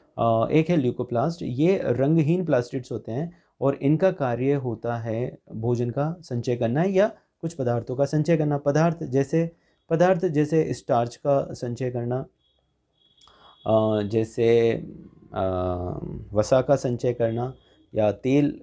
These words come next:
का संचय करना, जैसे, अ, संचय करना प्रोटीन का, तो ये इनका कार्य होता है। और दूसरे प्रकार के जो प्लास्टिड्स होते हैं उन्हें हम कहते हैं क्रोमोप्लास्ट। ये जो वर्णक होते हैं उनको धारण करते हैं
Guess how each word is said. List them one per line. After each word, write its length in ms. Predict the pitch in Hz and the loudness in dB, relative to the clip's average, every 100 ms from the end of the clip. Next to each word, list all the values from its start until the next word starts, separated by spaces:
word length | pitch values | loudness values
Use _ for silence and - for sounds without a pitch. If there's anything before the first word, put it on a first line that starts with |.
| - | -6
का 240 | 123 123 - | -2 0 -2
संचय 420 | - 117 113 123 | -6 -6 -6 -6
करना, 440 | 120 113 120 - 110 | -4 -4 -6 -6 -6
जैसे, 580 | 107 104 104 123 127 143 | 0 0 0 0 0 0
अ, 920 | - _ _ _ - 110 107 104 104 | -6 _ _ _ -6 -2 0 0 -2
संचय 400 | - 117 113 123 | -2 -4 -2 -4
करना 320 | 123 101 113 | -2 -2 -2
प्रोटीन 440 | 131 147 135 131 101 | 0 0 2 0 -2
का, 100 | - - - - - - - - - - - | -6 -12 -14 -14 -18 -20 -20 -20 -18 -18 -6
तो 60 | 147 | 0
ये 240 | 143 190 | 4 4
इनका 360 | 160 131 110 139 233 - - - | 4 0 -2 -4 -4 -10 -20 -6
कार्य 260 | 131 117 110 | -2 0 -2
होता 300 | 104 92 127 | -2 -2 0
है। 220 | 170 - _ _ _ _ _ | 0 -4 _ _ _ _ _
और 320 | 123 143 147 - | 2 4 4 2
दूसरे 600 | 131 196 - 220 214 - - | 0 0 2 2 2 0 -6
प्रकार 280 | 143 139 139 | 2 2 2
के 80 | |
जो 80 | 139 | -2
प्लास्टिड्स 440 | 139 120 113 135 127 | 0 -2 -2 -6 -6
होते 140 | 123 | -2
हैं 60 | 143 | 2
उन्हें 140 | 147 | 2
हम 60 | 151 | 2
कहते 220 | 143 - | 0 -2
हैं 80 | 175 | 0
क्रोमोप्लास्ट। 580 | 139 117 113 - 117 | 0 0 -4 -8 -8
ये 440 | - 127 185 254 - - - | -4 2 2 2 -6 -18 -4
जो 260 | 131 135 | 0 0
वर्णक 480 | 127 120 123 139 185 | 0 -2 2 4 4
होते 220 | 160 131 | 2 -2
हैं 60 | 123 | -4
उनको 240 | 113 131 | -4 -4
धारण 280 | 131 131 120 | -4 -4 -4
करते 300 | 110 101 - | -6 -8 -8
हैं 160 | 139 | -10